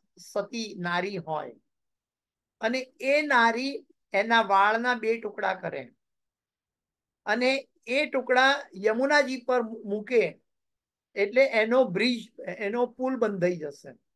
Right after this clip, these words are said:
અને એ પુલ ઉપર ચાલીને એ જાય અને એ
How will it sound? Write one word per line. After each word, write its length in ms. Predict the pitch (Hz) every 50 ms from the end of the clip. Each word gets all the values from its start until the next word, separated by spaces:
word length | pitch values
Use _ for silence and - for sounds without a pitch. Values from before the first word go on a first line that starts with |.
| _ _ _ _ _ _ _ _ _
અને 180 | - 233 247 262
એ 340 | 262 262 - 285 294 320 302
પુલ 300 | 302 - 294 285 277 262
ઉપર 280 | 247 240 - 247 233
ચાલીને 480 | 233 233 233 202 196 208 220 220 214 208
એ 260 | 214 226 226 202 190
જાય 480 | 180 - 170 170 185 185 170 147 135 - _ _ _ _ _ _ _ _ _ _ _ _ _ _ -
અને 200 | 220 226 247 254
એ 520 | 262 269 - 240 247 254 247 240 254 277